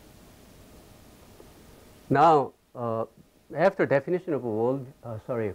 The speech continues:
culture, we need to, uh, find out what, uh, definition of worldview is. Uh, I have, uh, prepared here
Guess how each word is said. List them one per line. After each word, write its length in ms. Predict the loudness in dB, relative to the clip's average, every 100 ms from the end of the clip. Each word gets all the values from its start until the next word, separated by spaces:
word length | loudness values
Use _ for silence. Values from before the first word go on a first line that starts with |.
| -10
culture, 560 | -8 -8 -6 -10 -8 -12 -10
we 120 | -2
need 200 | 0 -2 -4
to, 340 | -2 -2 -4 -10 -20 -20 -20 -16 -8
uh, 420 | -4 -4 -6 -8 -10 -12 -2
find 300 | 2 4 4
out 200 | 4 2
what, 340 | 0 0 0 -6 -8
uh, 320 | -6 -4 -6 -6
definition 540 | -4 -2 2 2 2
of 80 | 0
worldview 560 | 2 0 0 -2 -4 -4 -6
is. 460 | -6 -6 -8 -10 -12 -20 -20 -20 -20 -20 -20 -20 -14 -10
Uh, 360 | -6 -6 -6 -10 -12 -18 -20 -20 -20 -20 -20 -20 -20 -20 -20 -20 -20 -20 -20 -14 -4
I 200 | 2 2
have, 180 | 2 2
uh, 80 | 0
prepared 420 | -2 2 2 4
here 240 | 2 0